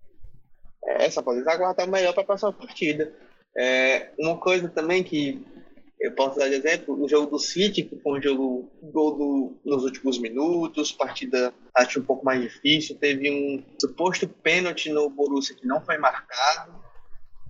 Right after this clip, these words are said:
é, mas vai de juiz pra juiz. E é um jogo que a gente achou que o placar ia ser mais, bem mais fácil pro City,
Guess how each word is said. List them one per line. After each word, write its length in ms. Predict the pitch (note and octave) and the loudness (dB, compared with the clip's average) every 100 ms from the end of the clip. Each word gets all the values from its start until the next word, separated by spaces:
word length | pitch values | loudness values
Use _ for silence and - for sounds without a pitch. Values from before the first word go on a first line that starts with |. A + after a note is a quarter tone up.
| - - | -12 -4
é, 180 | A#2 | -2
mas 280 | A#2+ B2 B2 | 2 0 0
vai 160 | B2+ B2+ | 2 2
de 160 | B2 | 0
juiz 320 | B2 A#2+ A#2+ - | -2 -2 -2 0
pra 120 | A#2 | 0
juiz. 720 | C#3 C#3+ D#3+ F3 F3 - - - - - - _ | 0 0 2 0 -4 -8 -14 -16 -16 -16 -20 _
E 200 | A#2+ C3 | -4 2
é 80 | D3 | 2
um 80 | F3 | 2
jogo 200 | D#3+ F3+ | 0 0
que 60 | F#3 | 0
a 40 | |
gente 160 | F3+ F#3+ | 2 0
achou 220 | - F#3 | 0 -2
que 120 | F#3+ | -2
o 60 | F3+ | -2
placar 300 | F3 E3 E3 | -2 2 0
ia 60 | |
ser 100 | - D3+ | 0 -2
mais, 320 | D3+ D#3+ C3 | 2 0 0
bem 200 | C#3+ F#3 | -2 -2
mais 360 | G3 F#3+ - - - | 0 -2 -2 -8 2
fácil 420 | D3 F#3 - E3 | 2 2 -4 -14
pro 320 | - C#3+ C#3 C3 | -4 0 0 -2
City, 600 | - - D3 - - - | -2 -2 -2 2 2 2